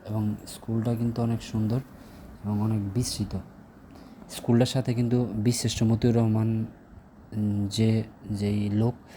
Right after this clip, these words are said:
সেই বিখ্যাত লোকের কিন্তু, উম, জাদুঘর আছে। সেই জাদুঘর কিন্তু আমি ভিডিও করেছি, সেই জাদুঘর ভিডিও কিন্তু আমি ছাড়বো,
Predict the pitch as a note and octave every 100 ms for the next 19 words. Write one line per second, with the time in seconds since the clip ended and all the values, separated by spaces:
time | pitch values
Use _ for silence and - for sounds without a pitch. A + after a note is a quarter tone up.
0 | - - - - A2 G2+ A2+ - A2 A2
1 | G#2 G#2 A#2 A2 G#2+ G#2 G#2+ G#2+ - -
2 | - - A2 G#2 G2+ G#2 A2 G#2+ G#2+ -
3 | A#2 - - G#2+ G#2 A2 A2+ A2+ A2 G2+
4 | G#2+ A#2 A2+ A2 - C#3 - - - -
5 | - - A2+ G2+ G#2+ A#2+ A2+ G#2+ A2 G#2
6 | A2+ A#2 A2 G#2+ G2+ G2+ - A2 G#2 A2+